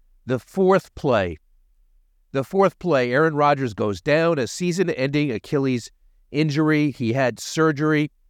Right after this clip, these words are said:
on Wednesday. Everything changed in that moment, and the repercussions will be felt for years. Aaron Rodgers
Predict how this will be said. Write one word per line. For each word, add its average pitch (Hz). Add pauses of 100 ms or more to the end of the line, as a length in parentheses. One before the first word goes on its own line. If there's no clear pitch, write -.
(440)
on 101
Wednesday. 143 (360)
Everything 247
changed 185
in 151
that 151
moment, 117 (580)
and 131
the 135
repercussions 170
will 151
be 156
felt 131 (240)
for 143
years. 147 (760)
Aaron 208
Rodgers 131